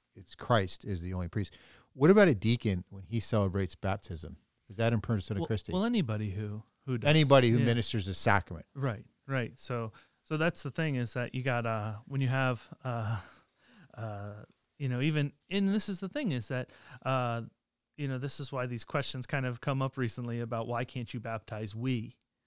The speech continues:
Speaker 1: Right.
Speaker 2: We baptize. It's because you're not, you're not speaking on behalf of the church. You're, you're speaking on the behalf of Christ who does the baptizing. Um, so even a person who doesn't believe in Christ can baptize validly,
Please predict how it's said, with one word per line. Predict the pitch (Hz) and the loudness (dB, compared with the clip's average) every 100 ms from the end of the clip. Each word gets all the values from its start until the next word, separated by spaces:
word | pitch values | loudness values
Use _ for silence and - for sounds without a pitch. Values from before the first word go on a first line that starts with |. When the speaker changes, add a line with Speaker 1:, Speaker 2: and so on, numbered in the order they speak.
| _ | _
Speaker 1:
Right. | 95 - 135 | -10 -10 -4
Speaker 2:
We | 147 | -2
baptize. | 127 117 - 113 - 139 | -2 -6 -8 -12 -12 -18
It's | - | -18
because | 151 170 139 | -12 -10 -8
you're | 151 | -6
not, | 147 143 - | -6 -8 -8
you're | 143 | -8
not | 131 151 - | -6 -8 -10
speaking | - 139 135 | -10 -8 -8
on | 127 | -8
behalf | 110 139 117 | -10 -12 -14
of | 117 | -18
the | 117 | -18
church. | - - 135 123 - - _ | -10 -4 -4 -4 -10 -20 _
You're, | 131 131 | -10 -10
you're | - 135 | -8 -10
speaking | 139 143 131 123 | -8 -8 -6 -6
on | |
the | 117 | -6
behalf | 113 120 113 | -6 -8 -8
of | 107 | -16
Christ | - 135 117 117 - | -14 -8 -8 -8 -8
who | 120 | -8
does | 110 104 | -8 -10
the | 110 | -12
baptizing. | 107 110 - 117 131 - 143 _ _ _ _ | -14 -14 -14 -14 -14 -14 -18 _ _ _ _
Um, | - 117 107 107 | -10 -8 -8 -8
so | 165 | -4
even | 170 151 | -2 -2
a | |
person | - 135 131 | -4 -4 -2
who | 123 | -2
doesn't | 123 120 110 | -2 -2 -2
believe | 117 151 | -2 -2
in | 110 | -4
Christ | 107 117 - | -8 -10 -6
can | 131 113 | -2 -2
baptize | 110 127 - 110 104 | -2 -4 -6 -8 -6
validly, | 104 107 123 98 98 | -6 -4 -4 -6 -8